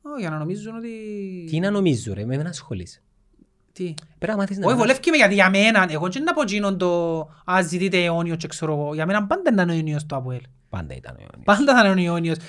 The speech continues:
Speaker 1: Θα παίζω την παγίδα που πέφταν τζίνι.
Speaker 2: Και
Speaker 1: Και
Speaker 2: μη-
Speaker 1: υπάρχει η Ομόνοια και πέθανε η Ομόνοια και όχι, δεν έχει έτσι πράγμα. Οπότε, εμένα, σαν Ομονιάτη, η έννοια μου, δεν είναι οι αελίστες και οι Απολλωνίστες. Η έννοια μου είναι τα απόελ, ρε.
Speaker 2: Σε alert.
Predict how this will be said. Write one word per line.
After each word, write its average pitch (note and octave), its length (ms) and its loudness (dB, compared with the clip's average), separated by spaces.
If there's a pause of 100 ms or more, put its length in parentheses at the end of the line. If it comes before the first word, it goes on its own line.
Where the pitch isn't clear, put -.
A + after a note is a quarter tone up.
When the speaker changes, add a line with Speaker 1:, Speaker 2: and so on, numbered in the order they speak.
(180)
Speaker 1:
Θα B3+ 160 0
παίζω B3+ 300 0
την G3+ 140 0
παγίδα F3+ 380 2
που E3+ 100 -6
πέφταν E3 320 -4
τζίνι. D#3+ 400 -6
Speaker 2:
Και B2+ 140 4
Speaker 1:
Και B2 100 8
Speaker 2:
μη- C#3+ 60 10
Speaker 1:
υπάρχει G3+ 340 6
η - 20 4
Ομόνοια G#3+ 400 0
και G3 100 0
πέθανε F#3+ 340 2
η - 20 -4
Ομόνοια F#3+ 340 -4
και A3+ 120 -6
όχι, D4 340 0
δεν D4 120 0
έχει C4+ 120 0
έτσι G3+ 200 -4
πράγμα. D3 400 -4 (400)
Οπότε, G3 320 2 (100)
εμένα, G#3 320 0
σαν G3 240 -4
Ομονιάτη, E3+ 500 -4
η G3 80 -2
έννοια G#3 240 -2
μου, G3+ 80 -4
δεν A#3 180 -10
είναι F#4 180 -4
οι A3 40 2
αελίστες E3+ 360 -2
και - 80 -10
οι D3 40 -6
Απολλωνίστες. C#3 420 -8
Η - 20 -4
έννοια D4+ 160 -2
μου D4+ 60 2
είναι C4 80 0
τα D#4 60 8
απόελ, A#3+ 300 4
ρε. F#3 320 0
Speaker 2:
Σε - 200 -6
alert. A#2+ 240 2